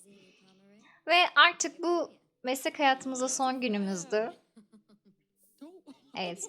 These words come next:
böyle tatlış bir sarılma gerçekleştirdiler. Ve artık tabii ki, e, ilk önce Ahmet'i yapalım. Ahmet çünkü daha önce yaşlanmıştı. İlk önce, e, onu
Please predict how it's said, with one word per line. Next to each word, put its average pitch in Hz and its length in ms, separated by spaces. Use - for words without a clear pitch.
böyle 196 380
tatlış - 680
bir 208 160
sarılma 185 580
gerçekleştirdiler. 196 1000
Ve 302 40
artık 277 600
tabii 226 320
ki, 277 380
e, 196 480
ilk 349 160
önce 285 260
Ahmet'i 226 460
yapalım. - 380
Ahmet 220 300
çünkü 208 220
daha 214 160
önce 214 160
yaşlanmıştı. 190 840
İlk 233 240
önce, 220 520
e, 214 260
onu 233 200